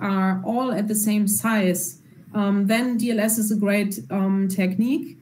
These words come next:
The advantage of it is that you can, uh, go way lower. So our size limit is, depending on the material, somewhere between,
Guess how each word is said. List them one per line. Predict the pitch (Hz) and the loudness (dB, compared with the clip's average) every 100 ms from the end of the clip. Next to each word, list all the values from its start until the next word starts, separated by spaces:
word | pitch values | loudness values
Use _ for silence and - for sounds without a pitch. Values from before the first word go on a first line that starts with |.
| - - - | -20 -10 -2
The | 214 | 0
advantage | 190 202 277 285 233 | 2 2 2 0 -2
of | 240 220 | -2 -2
it | 226 202 | -2 -2
is | 220 226 - | -2 -2 0
that | 208 | 0
you | 214 | 0
can, | 214 220 202 208 208 - | -2 0 2 2 0 -4
uh, | - 208 | -6 0
go | 208 | 2
way | 214 208 | 2 2
lower. | 202 202 190 170 | 2 2 0 0
So | 170 196 185 190 | -2 -2 -2 -2
our | 214 226 | 0 0
size | 220 226 220 | 0 0 0
limit | 220 214 208 | 2 2 2
is, | 202 - | 0 -2
depending | - 185 214 208 202 | -2 0 2 2 2
on | 185 | 2
the | 185 | 4
material, | 185 185 262 247 226 214 | 2 0 -2 0 0 0
somewhere | 214 208 214 196 | 0 2 2 2
between, | 185 185 208 202 196 | 2 0 0 0 0